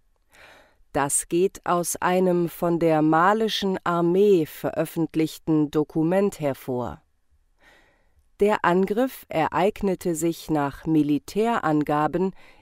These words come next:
in der Stadt Tessit nahe der Grenzen zu Burkina Faso und zum Niger.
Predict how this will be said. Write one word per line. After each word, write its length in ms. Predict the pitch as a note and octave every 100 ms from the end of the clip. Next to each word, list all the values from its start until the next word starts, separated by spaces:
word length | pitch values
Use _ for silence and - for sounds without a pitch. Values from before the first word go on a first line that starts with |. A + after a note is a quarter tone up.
| _
in 160 | F3 F3
der 160 | D#3+
Stadt 480 | D#3+ - D#3 D3 - -
Tessit 720 | E3+ E3 - A#3 A3 - - _
nahe 340 | D3 C3+ C#3 C#3
der 200 | C#3+ C#3+
Grenzen 640 | D3 D#3 E3+ - E3+ E3
zu 240 | - G3+
Burkina 640 | F3 F3+ D#3+ - E3 D3 C#3+
Faso 720 | - C#3 C#3+ C#3 E3+ G#3+ -
und 480 | - D#3+ C#3+ - -
zum 280 | - G#3 G#3+
Niger. 500 | F3+ C#3 B2+ A2+